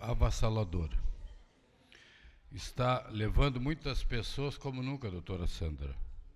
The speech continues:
E eu falo isso porque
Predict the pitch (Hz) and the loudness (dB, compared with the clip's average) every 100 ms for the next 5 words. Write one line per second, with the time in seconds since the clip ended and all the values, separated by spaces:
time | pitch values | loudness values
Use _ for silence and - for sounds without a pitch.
0 | - _ _ _ _ _ _ _ _ - | -20 _ _ _ _ _ _ _ _ -20
1 | - _ _ _ _ - - 95 110 - | -20 _ _ _ _ -16 -2 2 2 0
2 | - - - 123 123 135 - 135 131 135 | -6 2 6 6 4 2 2 2 0 -2
3 | 135 127 123 117 104 92 | 0 2 2 0 0 -2